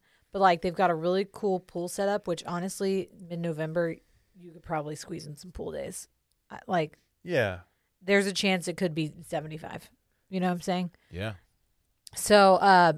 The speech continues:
Speaker 1: people have been raving about the Commodore Perry, actually.
Speaker 3: Tell me again where it is.
Speaker 1: It's, like, it's over by Hancock Golf Course.
Speaker 3: Oh.
Speaker 1: I think. I'm pretty sure that's right. It's, like, North Campus-ish.
Speaker 3: Gotcha. Okay.
Speaker 1: Um,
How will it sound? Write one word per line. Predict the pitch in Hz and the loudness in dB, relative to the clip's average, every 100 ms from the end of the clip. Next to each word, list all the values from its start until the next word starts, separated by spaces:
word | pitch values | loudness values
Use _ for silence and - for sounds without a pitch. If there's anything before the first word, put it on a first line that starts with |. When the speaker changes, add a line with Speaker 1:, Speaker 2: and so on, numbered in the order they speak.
| - | 0
Speaker 1:
people | 220 226 254 | 0 6 6
have | 202 | 6
been | 190 | 0
raving | 160 170 156 160 | 4 4 4 0
about | 151 143 | 0 -2
the | - | -4
Commodore | 156 160 160 156 | -8 -6 -8 -6
Perry, | - - 170 _ | -8 -8 -10 _
actually. | - - - - 185 - - | -12 -12 -8 -8 -8 -10 -8
Speaker 3:
Tell | 135 | -4
me | 143 | -2
again | 143 | -2
where | 139 | 0
it | 139 | 0
is. | 156 - - _ | -2 -6 -18 _
Speaker 1:
It's, | 208 208 | -6 2
like, | 254 240 202 - - - - | 6 6 6 -2 -10 -10 -6
it's | 226 | 2
over | 247 269 | 2 4
by | 247 | 2
Hancock | 156 175 160 - - - - - - - | 2 -2 -6 -6 -8 -10 -20 -20 -18 -6
Golf | 165 - | -6 -6
Course. | - - - - - | -12 -14 -14 -16 -8
Speaker 3:
Oh. | 147 - _ _ _ | -8 -8 _ _ _
Speaker 1:
I | 185 | -12
think. | - 147 143 - _ _ _ _ | -8 -8 -10 -20 _ _ _ _
I'm | 190 | -12
pretty | 175 220 202 | -4 0 0
sure | 175 | -2
that's | 160 147 | -4 -4
right. | 151 | -8
It's, | 180 | -6
like, | 185 | -4
North | 180 175 170 | -2 -2 -2
Campus-ish. | - 147 147 - - - - | -12 -14 -14 -16 -16 -16 -10
Speaker 3:
Gotcha. | 98 95 80 73 _ _ | -8 -8 -12 -18 _ _
Okay. | 87 90 85 | -16 -14 -8
Speaker 1:
Um, | 123 196 196 180 170 160 | 0 4 4 4 0 -4